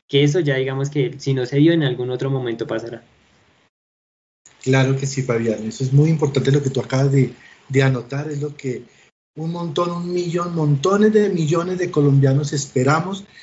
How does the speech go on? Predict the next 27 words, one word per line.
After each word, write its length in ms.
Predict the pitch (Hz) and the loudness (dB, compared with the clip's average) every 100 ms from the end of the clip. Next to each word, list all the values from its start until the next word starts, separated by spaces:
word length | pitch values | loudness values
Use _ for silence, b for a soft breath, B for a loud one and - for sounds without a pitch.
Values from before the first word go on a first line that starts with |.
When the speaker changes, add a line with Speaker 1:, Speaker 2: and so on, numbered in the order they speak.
| B | B
Speaker 2:
que 120 | - 135 | -12 -2
queremos 400 | 135 127 139 - | 0 0 -2 -4
que 300 | 147 131 123 | -2 -2 -2
lleguemos 380 | 123 123 135 147 | -4 -2 -2 0
a 40 | |
una 200 | 131 135 | 0 2
solución 580 | 143 139 123 - 120 123 - | 2 0 -2 -4 -4 -6 -4
pronta, 540 | 151 170 156 160 151 | -2 0 -2 -4 -4
pacífica, 800 | 135 131 165 143 160 - 160 151 B B | -4 -2 -4 -6 -8 -8 -8 -8 B B
respetuosa, 1080 | 143 139 135 135 120 113 156 180 180 190 185 B B B - | 2 4 4 0 -6 -6 -2 -2 -2 -6 -10 B B B -4
y 100 | 135 | 0
que 120 | 135 | 2
nuestro 260 | 123 131 | 0 -2
país 280 | 120 117 113 | -4 -4 -4
salga 240 | 139 127 135 | -2 0 0
adelante 340 | 127 110 123 | -2 -4 -8
como 260 | 131 127 113 | -4 -4 -4
siempre. 460 | - 107 98 - - B B B B | -6 -6 -8 -16 -20 B B B B
Aquí 280 | 139 143 156 | -2 -2 2
hay 200 | 151 156 - | 2 0 -6
mucha 260 | 170 185 196 - | -6 -2 -4 -4
gente 380 | 190 185 180 185 | -4 -2 -2 -4
que 380 | 185 170 160 156 | -2 -2 0 0
desde 260 | 143 139 135 | 2 0 0
quiere 220 | 143 143 | -2 -2
saludar, 640 | 147 143 135 151 180 185 | -2 0 2 2 0 -4
que, 320 | - 156 135 | -4 -2 -2